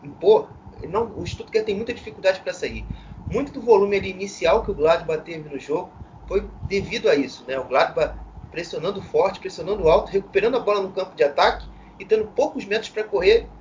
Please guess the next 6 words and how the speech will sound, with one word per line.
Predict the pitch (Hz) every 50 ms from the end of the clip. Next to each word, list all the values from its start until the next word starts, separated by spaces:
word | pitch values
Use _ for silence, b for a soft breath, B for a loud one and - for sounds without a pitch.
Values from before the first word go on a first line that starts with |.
| - - -
chegando | - - 196 185 175 185 202 196 202 202 196 180
a, | - 165 170 170 165 160 156 151 - - 151
às | 156 -
melhores | 170 160 165 170 165 -
chances, | - - 131 120 117 - 110 113 123
né? | 127 135 143